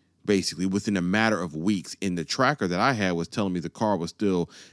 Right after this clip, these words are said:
allocated in production. They call me, and they're like, "Your car's here." And I'm like, "Yo, it's go time." But the reason why I was looking around so much is because the way that Toyota gives out these cars, or any car for that matter,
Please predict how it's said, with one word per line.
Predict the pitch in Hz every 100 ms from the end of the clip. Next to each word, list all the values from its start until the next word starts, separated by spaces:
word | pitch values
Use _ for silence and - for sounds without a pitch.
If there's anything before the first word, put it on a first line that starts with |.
| _ -
allocated | 98 107 101 113 101
in | 90 95
production. | 87 78 117 - 85
They | 135
call | - - 107 90
me, | 107 101 90
and | 107
they're |
like, | 101 87 76
"Your | 95 123
car's | 110 85 76
here." | 104 76
And | 90
I'm | 92
like, | 82 71 - - -
"Yo, | 80 76 80 76
it's | 73 85 80
go | 92 90
time." | - - - - - - - - - _ _
But | 104 117 104 - _ -
the | 113
reason | 151 160 135
why | 110
I | 95 -
was | 98 92 85
looking | 110 101 90
around | 90 95 95
so | 90
much | 85 82
is | 82
because | 76 - 101 87 80 - _ _ _ _ _ _ 104
the | 127
way | 165 208
that | 170
Toyota | - 131 120 92
gives | 82 104 92
out | 95 -
these | 87
cars, | - 98 87 85
or | 82
any | 78 107
car | 92 104 90 82
for |
that | 85 80 80
matter, | 85 80 76